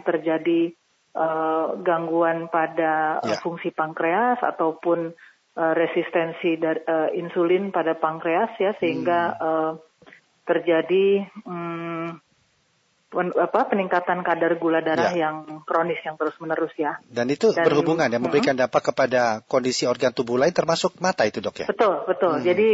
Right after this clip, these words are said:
Speaker 1: eh, diabetes itu bahayanya adalah dia bisa mengenai berbagai organ tubuh
Speaker 2: Mhm.
Speaker 1: dan tentu sesuai dengan bidang saya ya, bisa mengenai
Speaker 2: Ya.
Speaker 1: organ mata, khususnya retina.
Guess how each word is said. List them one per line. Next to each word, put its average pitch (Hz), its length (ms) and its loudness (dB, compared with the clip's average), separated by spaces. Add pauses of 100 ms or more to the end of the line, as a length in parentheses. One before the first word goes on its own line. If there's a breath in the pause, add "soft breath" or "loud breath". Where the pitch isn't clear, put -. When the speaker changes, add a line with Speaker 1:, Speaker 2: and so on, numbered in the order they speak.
Speaker 1:
eh, 180 400 2
diabetes 180 560 2
itu 233 400 2
bahayanya 170 560 0
adalah 156 240 0
dia 190 400 2 (560 loud breath)
bisa 165 320 -4
mengenai 160 800 0
berbagai 156 400 0
organ 156 320 0
tubuh 180 480 2
Speaker 2:
Mhm. 131 240 -6
Speaker 1:
dan 156 240 0
tentu 165 400 -2
sesuai 165 240 0
dengan 160 240 -2
bidang 160 320 -2
saya 175 320 2
ya, 160 160 0
bisa 165 320 -2
mengenai 156 480 -2
Speaker 2:
Ya. - 80 0
Speaker 1:
organ 156 320 -2
mata, 160 400 -2
khususnya 190 320 -4
retina. 190 560 -2